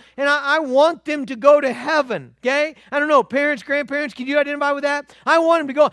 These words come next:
I want them to know Jesus. I, I, I desperately want that, but here's what I'm really aware of. I can't do that for them. Now, I can speak truth, and we can have Monday morning Bible study, and we can, we can, I, I can do all of those things,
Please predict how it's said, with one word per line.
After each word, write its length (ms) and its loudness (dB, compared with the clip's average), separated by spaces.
I 160 6
want 160 4
them 80 -6
to 60 -8
know 240 0
Jesus. 800 -8
I, 360 0
I, 120 2
I 40 2
desperately 720 -2
want 280 0
that, 140 -2
but 100 -2
here's 280 -2
what 140 -2
I'm 240 0
really 280 -4
aware 400 2
of. 160 0
I 160 4
can't 520 -2
do 280 4
that 300 -4
for 240 -6
them. 220 -16
Now, 80 0
I 100 2
can 180 -8
speak 320 -8
truth, 440 -2
and 120 -6
we 140 -8
can 80 -4
have 220 -2
Monday 200 -2
morning 300 -4
Bible 380 2
study, 380 -6
and 80 -12
we 140 -6
can, 180 -8
we 140 -8
can, 180 -10
I, 340 -8
I 120 -2
can 100 -4
do 100 0
all 300 8
of 60 0
those 240 0
things, 180 -6